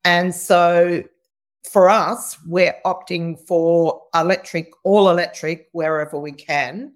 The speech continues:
because it is kinder to the environment. And it is getting to the stage we're close to the point where gas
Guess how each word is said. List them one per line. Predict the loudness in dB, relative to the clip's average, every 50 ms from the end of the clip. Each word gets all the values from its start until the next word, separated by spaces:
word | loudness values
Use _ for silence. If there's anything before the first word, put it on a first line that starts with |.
| _ _ -4
because | -4 -4 -4 -6 -2 0 2 2 2 0 -4 -10 -16 -12
it | -12 -12 -10
is | -12 -14 -14 -16 -20 _
kinder | -14 -10 -8 -6 -6 -6 -8 -10
to | -12 -14
the | -16 -16 -14
environment. | -10 -4 -4 -2 -2 -2 -4 -8 -6
And | -4 -4 -2 -2
it | -2 -2
is | 0 2 0 0 0
getting | -2 -4 -4 -4 -4 -6 -10
to | -14 -14
the | -10 -10 -10 -10
stage | -8 -4 0 2 2 4 2 2 0 -2 -4 -8 -12 -18 -20 _ _ _ _ _ _
we're | -8 -6 -6 -6 -6 -8 -8
close | -2 2 4 4 4 2 -2 -12
to |
the | -12 -12
point | -12 -10 -6 -4 -4 -4 -4 -8
where | -10 -10 -10 -8
gas | -6 -2 0 0 0 -2 -4 -12